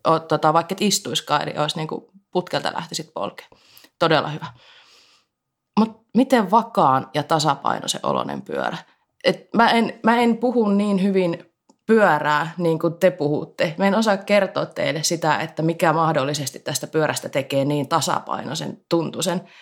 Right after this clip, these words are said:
mut mä oon ihan myyt. Ja se, että sillä pystyy,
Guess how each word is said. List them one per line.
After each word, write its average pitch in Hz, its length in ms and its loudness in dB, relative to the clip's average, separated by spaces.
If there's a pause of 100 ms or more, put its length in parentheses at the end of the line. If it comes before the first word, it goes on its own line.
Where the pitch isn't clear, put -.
(200)
mut 156 280 -4 (580)
mä 190 80 8
oon 170 100 4
ihan 156 240 0
myyt. 147 460 -4 (2000)
Ja 277 220 4
se, 202 200 6
että 202 340 0
sillä 165 240 0
pystyy, 156 760 0